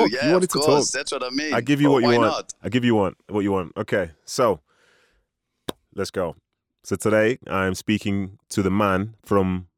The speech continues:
Speaker 1: Maastricht.
Speaker 2: Yes.
Speaker 1: Is that right? Is that how you say it?
Speaker 2: Yes. Yeah,
Speaker 1: Huh.
Speaker 2: you could say it like that.
Speaker 1: I s-, <laughs> so how should you say it then?
Speaker 2: Well, in the Hol-, in Netherlands, we would say Maastricht. But I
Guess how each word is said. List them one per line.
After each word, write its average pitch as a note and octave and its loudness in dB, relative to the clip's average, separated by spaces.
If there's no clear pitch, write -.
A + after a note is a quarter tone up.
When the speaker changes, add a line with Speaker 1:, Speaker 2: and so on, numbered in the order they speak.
Speaker 1:
Maastricht. A2 -2
Speaker 2:
Yes. - -4
Speaker 1:
Is G2 -6
that B2+ 4
right? C#3 4
Is A2+ -2
that B2 2
how B2+ 2
you B2+ 2
say C#3+ 2
it? D3 -2
Speaker 2:
Yes. - -4
Yeah, A#2+ -2
Speaker 1:
Huh. D#3 0
Speaker 2:
you D3 -2
could - -6
say F#2+ -4
it G2 -8
like F#2+ -6
that. A2+ -6
Speaker 1:
I F2+ -2
s-, F#2+ -6
<laughs> - -6
so A#2 -2
how A2 0
should G#2+ -2
you G#2+ 0
say G2 2
it D2+ 0
then? D#2+ -2
Speaker 2:
Well, F#2 0
in F#2+ 0
the F#2 0
Hol-, - -8
in G#2+ -6
Netherlands, B2 -4
we G#2+ -2
would G2 -2
say F#2+ -4
Maastricht. - -4
But - -
I F2 -12